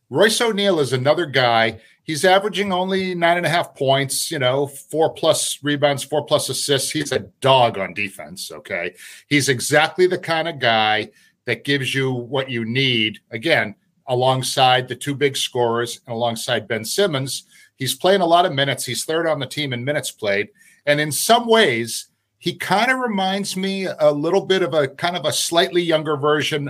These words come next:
of, uh, P J Tucker, who is a guy that we know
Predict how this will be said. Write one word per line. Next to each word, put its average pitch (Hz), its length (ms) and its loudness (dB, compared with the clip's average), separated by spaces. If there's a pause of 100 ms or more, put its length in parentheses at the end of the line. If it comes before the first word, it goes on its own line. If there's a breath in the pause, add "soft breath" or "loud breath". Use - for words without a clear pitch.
of, 123 300 2
uh, 117 140 6
P 170 240 -4
J 135 200 0
Tucker, 110 500 -2 (460 soft breath)
who 135 200 0
is 127 100 2
a 135 60 0
guy 143 260 2
that 139 140 -4
we 131 160 -4
know 135 500 2